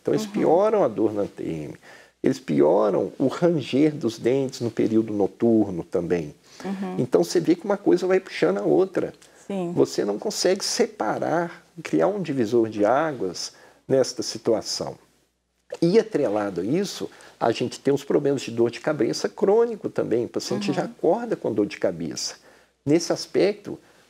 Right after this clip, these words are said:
Speaker 1: no paciente com dor crônica, seja ele da uma idade precoce, mas isso é muito comum nos,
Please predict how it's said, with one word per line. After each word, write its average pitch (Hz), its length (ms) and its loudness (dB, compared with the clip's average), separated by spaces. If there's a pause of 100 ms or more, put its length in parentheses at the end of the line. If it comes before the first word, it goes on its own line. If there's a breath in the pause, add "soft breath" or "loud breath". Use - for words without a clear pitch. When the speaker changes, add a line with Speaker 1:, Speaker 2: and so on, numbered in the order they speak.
(160 soft breath)
Speaker 1:
no 185 240 4
paciente 110 640 -4
com 139 220 0
dor 127 320 0
crônica, 135 640 0 (140)
seja 143 380 0
ele 120 280 0
da 101 460 -2 (720 soft breath)
uma 117 180 2
idade 117 320 2
precoce, 123 640 0
mas 117 240 0
isso - 160 -2
é 120 60 -2
muito 147 240 -2
comum 120 280 0
nos, 120 360 -4